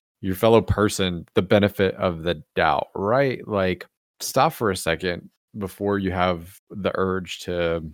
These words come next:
s-, well, actually somebody, you know, well, actually on their social media or in person, and go, you know, "Can I give this person the benefit of the doubt and assume that they're coming from a genuine place?" Like, why would somebody, um,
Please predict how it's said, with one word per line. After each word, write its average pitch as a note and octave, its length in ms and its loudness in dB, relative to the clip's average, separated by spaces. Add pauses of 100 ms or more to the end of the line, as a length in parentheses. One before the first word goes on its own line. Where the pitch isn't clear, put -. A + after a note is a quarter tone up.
(300)
s-, - 140 -10
well, A2 460 6
actually F#2+ 540 2
somebody, E2+ 640 -4
you F#2+ 120 -8
know, D#2+ 240 -8
well, B2+ 320 2
actually F2 560 -2 (420)
on G2+ 300 2
their F2+ 100 0
social F2 380 -4
media A2 560 2
or E2 160 0
in E2 100 -4
person, F#2+ 640 -2 (400)
and B2 340 0
go, B2+ 380 4 (340)
you C3 120 -4
know, G#2 280 -2 (440)
"Can D3 100 2
I F#3 80 6
give D#3 140 6
this G#2+ 100 2
person G#2 300 2
the F#2+ 60 2
benefit F#2 340 0
of F2 80 -2
the E2 40 -8
doubt E2 280 0
and G2 100 -2
assume F#2+ 400 -2
that F2+ 160 -2 (320)
they're B2 220 2
coming G#2+ 240 2
from G2+ 160 0
a F#2 40 -2
genuine F2+ 380 -2
place?" E2+ 380 -6
Like, - 160 -6
why A2 100 6
would A2+ 220 0
somebody, F#2 520 -2 (420)
um, E2 460 0